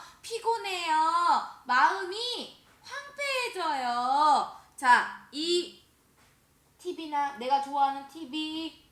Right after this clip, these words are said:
핸드폰, 유튜브는 잠깐의 즐거움이에요. 자, 이 속에서 우리 랩런트들은 분별해야 돼요.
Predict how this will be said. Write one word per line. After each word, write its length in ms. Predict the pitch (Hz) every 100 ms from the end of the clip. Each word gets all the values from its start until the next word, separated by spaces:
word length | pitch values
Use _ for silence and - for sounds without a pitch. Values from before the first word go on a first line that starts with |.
| _
핸드폰, 760 | 294 330 339 339 330 330 330 320 - - _
유튜브는 680 | 262 - 339 277 294 277 302 427 415 233 - - _ _ _ _ - - _ _ -
잠깐의 680 | - 208 208 208 311 311 262
즐거움이에요. 760 | - 180 190 190 165 165 - _ _ _ _ _ _ _ _ _
자, 220 | - 185 247
이 160 | 302
속에서 460 | 339 403 359 320 285
우리 180 | 247 226
랩런트들은 800 | 220 240 240 233 262 392 269 - - _
분별해야 560 | - 190 190 262 254 196
돼요. 260 | 180 -